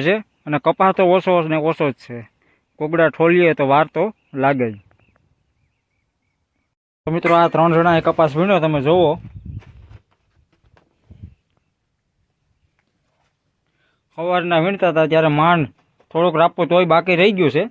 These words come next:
એટલો વીણ્યો છે કપા. બપોરના રોટલા પણ આવી ગયા. અત્યારે તમે જુઓ તો ભાત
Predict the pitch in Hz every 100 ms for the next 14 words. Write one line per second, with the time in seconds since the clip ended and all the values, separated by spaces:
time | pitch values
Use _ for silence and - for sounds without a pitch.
0 | _ _ _ _ _ _ _ 165 165 160
1 | 151 175 139 113 120 - 110 - _ _
2 | _ _ _ _ _ _ _ _ _ _
3 | _ _ _ _ _ _ 147 147 160 151
4 | 139 170 175 156 156 165 214 165 147 147
5 | 139 147 139 151 151 143 139 139 - _
6 | _ _ _ _ _ _ _ _ _ _
7 | _ _ _ _ _ - 143